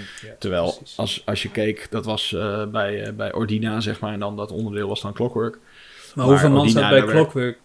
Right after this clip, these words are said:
Speaker 2: Eh, b-, ja, bij Clockwork werkte wel honderd, op, in hoogtijdagen honderdvijftig of tweehonderd man, denk ik.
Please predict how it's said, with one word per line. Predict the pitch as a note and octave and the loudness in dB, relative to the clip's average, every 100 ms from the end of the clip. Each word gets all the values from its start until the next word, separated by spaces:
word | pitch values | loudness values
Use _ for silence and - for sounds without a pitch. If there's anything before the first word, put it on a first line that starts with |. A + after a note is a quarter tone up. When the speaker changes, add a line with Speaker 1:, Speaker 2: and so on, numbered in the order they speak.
| - _ _ _ - | -20 _ _ _ -6
Speaker 2:
Eh, | A2 A2 G#2+ | -2 0 -2
b-, | G2+ | -4
ja, | - G2+ G#2 | -2 0 0
bij | A#2 | 0
Clockwork | A#2 B2+ C3+ B2 | 0 2 2 2
werkte | A#2+ A#2+ A#2 | 2 -2 0
wel | B2 | -2
honderd, | A#2+ A#2+ B2 B2 - _ - - | -2 -2 -4 -6 -8 _ -14 -8
op, | A2 - - F#2+ - | -8 -8 -10 -10 -4
in | A2+ | 0
hoogtijdagen | A2 A2 A#2 A2+ A2+ A2 A2 | 0 0 -2 -2 -2 -4 -6
honderdvijftig | A2 G#2+ A2+ - G#2+ A2 A2 | -4 -4 -4 -2 -2 -4 -8
of | G#2+ | -10
tweehonderd | - G#2+ G#2+ - | -4 -2 -4 -4
man, | G#2+ A2+ B2 A2+ | -2 -2 -4 -6
denk | A2+ | -4
ik. | A#2 C3+ - | -4 -6 -12